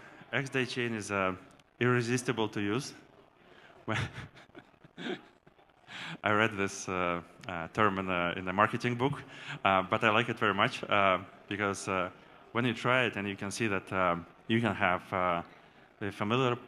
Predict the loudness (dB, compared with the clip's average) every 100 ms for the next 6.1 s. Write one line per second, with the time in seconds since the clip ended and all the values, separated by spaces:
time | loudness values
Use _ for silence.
0 | -2 0 2 2 0 0 -2 -4 0 0
1 | -2 -8 -4 -2 2 2 2 0 0 0
2 | 0 -2 -4 -6 -14 -20 -20 -20 _ -20
3 | _ _ -6 -4 -2 0 -2 -2 -2 0
4 | -2 -4 -8 -6 -4 -4 -8 -14 -20 -20
5 | _ _ _ -20 _ _ _ -6 0 2
6 | 2